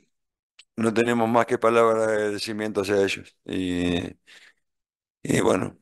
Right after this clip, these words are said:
creo que fuimos justos y merecedores de, de llevarnos el título.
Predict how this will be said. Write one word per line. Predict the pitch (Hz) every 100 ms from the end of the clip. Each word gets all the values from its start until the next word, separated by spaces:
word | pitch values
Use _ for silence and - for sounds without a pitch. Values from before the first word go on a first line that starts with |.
| _ _ -
creo | 98 95
que | 92
fuimos | - 98 98 95 95 104 - _ _ _ _ _ _
justos | - - - 113 107
y | 95
merecedores | 95 98 95 95 95 98 104 101 95 - _ - - - _ _ -
de, | - 65 92
de | 101
llevarnos | 98 95 101 101 101
el | 101
título. | 131 127 123 139 139 -